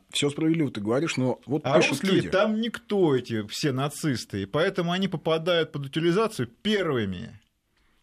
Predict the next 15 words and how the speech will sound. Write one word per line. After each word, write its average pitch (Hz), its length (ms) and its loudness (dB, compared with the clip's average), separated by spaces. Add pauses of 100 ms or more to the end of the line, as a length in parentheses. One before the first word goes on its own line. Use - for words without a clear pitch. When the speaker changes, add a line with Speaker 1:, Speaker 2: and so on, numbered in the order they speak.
(120)
Speaker 1:
Смотри, 110 400 0 (300)
интересное 90 520 -2
сообщение, 85 520 -8 (840)
причём 120 200 0
очень 113 180 0
логичное. 110 500 -2 (400)
Было 143 160 0
бы 151 100 2
не 156 100 2
так 147 200 -4
обидно, 143 380 0
что 117 400 -2
в - 60 -20
холодильнике 117 640 0
пусто - 420 -8